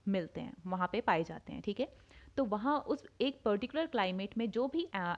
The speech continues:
एनिमल्स और प्लांट्स हैं, उनमें कुछ एडेप्टिव फीचर्स होते हैं, उनमें कुछ ऐसे फीचर्स होते हैं उनकी बॉडी में और उनकी कुछ ऐसी हैबिट्स होती हैं जो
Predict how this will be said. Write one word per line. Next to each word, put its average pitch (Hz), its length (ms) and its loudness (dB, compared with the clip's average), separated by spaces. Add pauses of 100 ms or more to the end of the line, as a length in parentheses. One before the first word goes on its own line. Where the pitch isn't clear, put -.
एनिमल्स 208 500 2
और 269 80 2
प्लांट्स 196 440 0
हैं, 277 100 2
उनमें 269 340 2
कुछ - 360 -2
एडेप्टिव 202 420 -2
फीचर्स 220 600 0
होते 165 200 -4
हैं, 170 60 -6
उनमें 214 260 2
कुछ - 280 -4
ऐसे 202 360 0 (560)
फीचर्स 269 480 2
होते 185 220 0
हैं 180 100 -2
उनकी 220 260 0
बॉडी 175 340 2
में 226 160 2 (840)
और 208 120 4
उनकी 240 200 4
कुछ 262 180 -2
ऐसी 247 220 0
हैबिट्स 208 520 2
होती 190 220 -2
हैं 220 120 0
जो 269 360 2